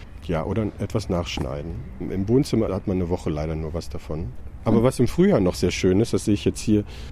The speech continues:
Speaker 1: zum Beispiel Akelei oder auch Maiglöckchen, die sind jetzt hier leider nicht zu sehen.
Speaker 2: Akelei hält sich in der Vase?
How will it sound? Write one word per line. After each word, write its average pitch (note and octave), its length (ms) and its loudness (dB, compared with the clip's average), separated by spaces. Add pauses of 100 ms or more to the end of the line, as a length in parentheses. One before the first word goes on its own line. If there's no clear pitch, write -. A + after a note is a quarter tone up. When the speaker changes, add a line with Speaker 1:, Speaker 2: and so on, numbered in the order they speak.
(120)
Speaker 1:
zum G#2+ 140 2
Beispiel G2 240 4
Akelei A2 680 4 (300)
oder A2+ 220 4
auch A2 100 0
Maiglöckchen, A2 720 4
die F2+ 80 -2
sind G#2 240 -2
jetzt G2 140 0
hier A2+ 160 4
leider G2 260 4
nicht G2+ 220 2
zu G#2 120 0
sehen. G2 440 4 (200)
Speaker 2:
Akelei G3+ 460 2
hält B3+ 200 2
sich G3+ 140 -4
in F#3+ 120 0
der E3 140 -2
Vase? D#3+ 320 -6